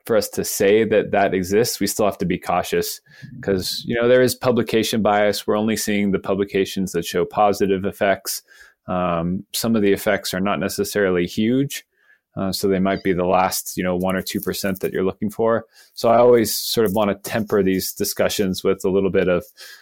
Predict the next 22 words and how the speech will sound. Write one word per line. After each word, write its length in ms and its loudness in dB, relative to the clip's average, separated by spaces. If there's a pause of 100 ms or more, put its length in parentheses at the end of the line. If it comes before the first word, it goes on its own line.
(240)
"Well, 460 2 (280)
we're 220 2
not 280 2
quite 380 2
there. 460 4 (360)
Um, 480 0 (200)
it 180 0 (180)
looks 220 2
promising, 800 0 (420)
and 120 0
it 120 0
looks 300 -2
mostly 380 2
like 240 2
it's 160 -4
not 160 -2
gonna 180 -2
do 100 0
anything 360 -2
detrimental, 800 -2 (380)
uh, 240 0 (320)
but 560 -2